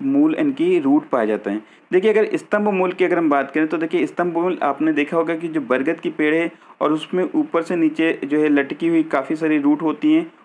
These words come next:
उसको जो है हम एक तरह से देखते हैं कि इसको कहते हैं स्तंभ मूल, ठीक है, बरगद के पेड़ में पाए जाते हैं, उसके तने से लटके हुए हैं। अगला क्वेश्चन देखते हैं, पौधे नाइट्रोजन को किस रूप में लेते हैं? तो देखिए पौधे नाइट्रोजन को एक तरह से नाइट्रस के रूप में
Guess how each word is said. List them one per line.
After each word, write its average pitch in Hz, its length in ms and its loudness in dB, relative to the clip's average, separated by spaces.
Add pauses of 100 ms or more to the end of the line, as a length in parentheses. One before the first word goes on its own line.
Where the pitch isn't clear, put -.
(120)
उसको 160 320 0
जो 180 120 4
है 170 100 2
हम 165 140 2
एक 160 120 0
तरह - 280 -12
से 160 80 0
देखते 147 280 -2
हैं 156 80 0
कि 156 120 0
इसको 143 240 -2
कहते 139 220 -2
हैं 156 180 -4
स्तंभ 147 300 0
मूल, 101 440 0
ठीक 156 160 -4
है, 214 160 -2 (440)
बरगद 143 320 0
के 151 80 -2
पेड़ 135 220 0
में 123 140 -2
पाए 120 180 0
जाते 110 220 -2
हैं, 147 80 2
उसके 143 160 -4
तने 123 240 -2
से 151 160 -2
लटके 117 320 -2
हुए 98 140 -2
हैं। 87 200 -10 (1500)
अगला 160 220 2
क्वेश्चन 202 260 0
देखते 180 200 -2
हैं, 208 160 -4 (100)
पौधे 156 520 2 (260)
नाइट्रोजन 196 600 2
को 185 280 2
किस 202 300 0
रूप 175 300 2
में 175 160 2
लेते 131 320 2
हैं? 104 120 2
तो 143 120 -2
देखिए 170 220 0 (200)
पौधे 147 400 4
नाइट्रोजन 147 580 2
को 175 200 2
एक - 180 -4
तरह 147 120 -2
से 175 160 0
नाइट्रस 151 640 0
के 180 160 0
रूप 135 240 -2
में 208 200 0